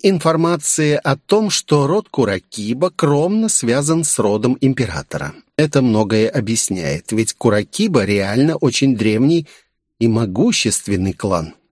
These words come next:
Я слышала только то, что они какие-то там воины тени. Именно.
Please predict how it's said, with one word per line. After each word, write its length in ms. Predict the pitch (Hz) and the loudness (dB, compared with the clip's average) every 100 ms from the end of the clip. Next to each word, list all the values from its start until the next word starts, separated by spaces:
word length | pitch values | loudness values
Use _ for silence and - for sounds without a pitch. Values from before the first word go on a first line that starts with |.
| - | 0
Я 280 | 151 143 131 | 2 4 0
слышала 500 | - 143 - 135 131 | 0 0 2 2 2
только 340 | 143 127 147 | 0 0 -2
то, 220 | - 170 | -2 -2
что 340 | 156 - 127 127 | -2 -2 -2 0
они 260 | 123 120 127 | 0 0 0
какие-то 560 | 131 117 139 127 131 | -2 -2 -2 0 -4
там 260 | - 131 120 - - _ - | 0 -2 -2 -8 -20 _ -6
воины 500 | 127 143 139 131 127 | 0 2 2 2 0
тени. 520 | - 127 95 90 92 - | 2 0 2 -2 -8 -2
Именно. 760 | 127 117 110 110 107 107 107 | 2 4 4 4 2 2 -2